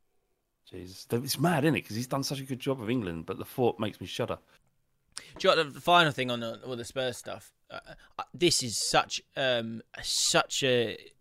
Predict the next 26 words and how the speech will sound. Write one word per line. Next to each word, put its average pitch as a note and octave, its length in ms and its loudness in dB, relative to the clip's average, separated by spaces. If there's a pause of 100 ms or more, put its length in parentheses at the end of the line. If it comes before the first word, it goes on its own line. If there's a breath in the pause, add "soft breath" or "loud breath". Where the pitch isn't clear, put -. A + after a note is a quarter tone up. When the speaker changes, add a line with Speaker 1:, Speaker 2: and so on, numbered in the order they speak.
(580)
Speaker 2:
moment C3 600 2
in A2 400 -4
Nuno A2+ 220 -2
Espirito A2+ 360 -6
Santo's G#2+ 460 -8
career - 340 -8 (100)
because A#2 340 -2 (440 soft breath)
that - 200 4
job B2+ 220 2
is A#2+ 100 -4
so D#3 300 0
difficult - 640 -10 (600)
without A2+ 360 2
Harry A2 260 -4
Kane, G#2 440 -10 (160)
and A#2+ 180 -4
now G#2 380 2
he's G#2 240 -6
like, G#2 360 -6 (120)
"We've B2 260 0
got." A#2+ 200 -6 (420 soft breath)
If C#3+ 80 -2
he G3 200 6
exceeds D#3+ 480 0
expectations, A#2+ 920 0
it's, - 380 -12